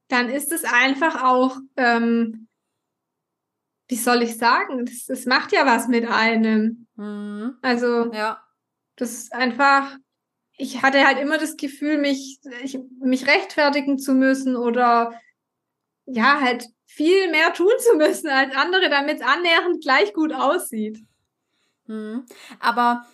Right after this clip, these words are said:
Speaker 2: wenn ich dir so zu-, zuhöre, dann auch hier wieder an dem Punkt hätte man jetzt genauso sagen können, okay, irgendwann, ich geb auf, ich entspreche diesem Ideal sichtlich nicht. Ähm,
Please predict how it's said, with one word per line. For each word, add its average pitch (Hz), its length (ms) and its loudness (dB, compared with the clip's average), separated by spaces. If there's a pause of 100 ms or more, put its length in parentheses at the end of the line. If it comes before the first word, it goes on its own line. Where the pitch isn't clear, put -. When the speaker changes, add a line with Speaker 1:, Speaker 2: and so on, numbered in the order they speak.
(240)
Speaker 2:
wenn 247 220 -2
ich 247 100 -6
dir 262 160 -6
so 254 120 -6
zu-, 294 500 -4
zuhöre, 247 760 -2
dann 262 220 -2
auch 240 280 -2
hier 285 300 -4
wieder 247 300 0
an 240 220 -4
dem 247 280 -6
Punkt 294 380 -6
hätte 262 240 -6
man 262 160 -6
jetzt 254 220 -12
genauso 247 360 -2
sagen 262 420 -2
können, 277 460 -6 (720)
okay, 262 320 -2
irgendwann, 269 680 0
ich - 240 -8
geb 262 220 -2
auf, 247 440 2
ich 247 160 -14
entspreche 240 560 -4
diesem 302 320 -2
Ideal 247 720 0
sichtlich - 720 -6
nicht. 294 420 0 (280)
Ähm, 262 260 -2